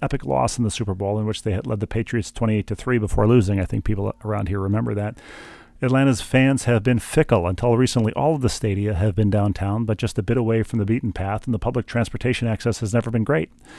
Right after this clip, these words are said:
Uh, Atlanta geographically is very spread out, so getting to events, especially during the weekdays, has never been easy. The Braves have moved to the burbs, and, well, it's a traffic and parking nightmare to get to a game. So for a variety of reasons, we sometimes don't sell out playoff games, et cetera.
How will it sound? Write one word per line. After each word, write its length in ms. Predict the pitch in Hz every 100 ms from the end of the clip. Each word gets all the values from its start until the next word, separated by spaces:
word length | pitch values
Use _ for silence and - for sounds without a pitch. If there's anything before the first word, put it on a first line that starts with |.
| - - - -
Uh, 160 | 113 107
Atlanta 320 | 113 113 117
geographically 680 | 107 110 110 120 127 131 123
is 100 | 113
very 220 | 92 113 110
spread 260 | - 117
out, 160 | 120 143
so 140 | 123
getting 220 | 113 127
to 140 | 120 127
events, 300 | 117 135 131
especially 460 | 110 131 120 -
during 180 | 117 113
the 80 | 107
weekdays, 360 | 120 - 135 110
has 120 | 92
never 180 | 101 101
been 100 | 98
easy. 260 | 127 156
The 100 | 131
Braves 360 | 92 110 120 113
have 160 | 113 104
moved 160 | 117
to 80 | 104
the 80 | 101
burbs, 420 | 123 135 127 - -
and, 200 | 123 120
well, 180 | 117 113
it's 140 | -
a 40 |
traffic 480 | 117 - 101 - 113
and 140 | 123 101
parking 360 | 117 107 110
nightmare 380 | 113 139 127 98
to 80 | 101
get 160 | 104
to 100 | - 104
a 40 |
game. 320 | 123 - - - - - - -
So 220 | - 156
for 180 | - 151
a 80 | 147
variety 460 | 143 175 190 147
of 100 | 120
reasons, 380 | 107 107 107 104
we 100 | 101
sometimes 480 | 101 127 117 113 98
don't 200 | 113 110
sell 220 | - 110
out 160 | 107 -
playoff 320 | 110 110 98
games, 460 | 107 101 101 92 -
et 80 | -
cetera. 360 | 127 117 104